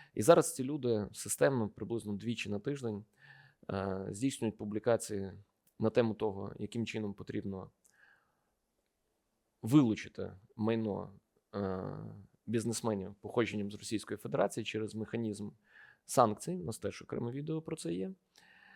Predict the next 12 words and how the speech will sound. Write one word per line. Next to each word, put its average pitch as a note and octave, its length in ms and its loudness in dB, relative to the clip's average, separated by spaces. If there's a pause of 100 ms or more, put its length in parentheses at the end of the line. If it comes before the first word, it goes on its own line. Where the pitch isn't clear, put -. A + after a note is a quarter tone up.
(280)
І B2+ 80 2
далі G3+ 220 10
в D#3+ 100 4
них D#3+ 240 0
уже C3+ 140 -6
зараз C3 280 2
починають A2+ 460 -2
з'являтися B2 500 -2
такі - 260 -2
окремі, G#2+ 400 4
знаєш, A2 500 -6
е, G#2 60 0